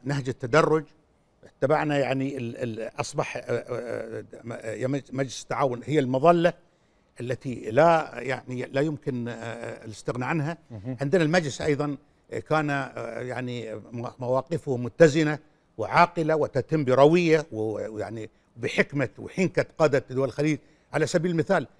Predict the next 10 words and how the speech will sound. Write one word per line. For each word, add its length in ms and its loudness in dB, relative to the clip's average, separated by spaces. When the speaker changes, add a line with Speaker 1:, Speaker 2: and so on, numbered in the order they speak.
Speaker 1:
كثير 360 6
من 160 2
التجمعات 880 -2
الأخرى 440 -4
عصفت 540 6
بها 300 -2
ال-، 200 -10
الخلافات 720 0
وعصفت 580 0
بها 320 2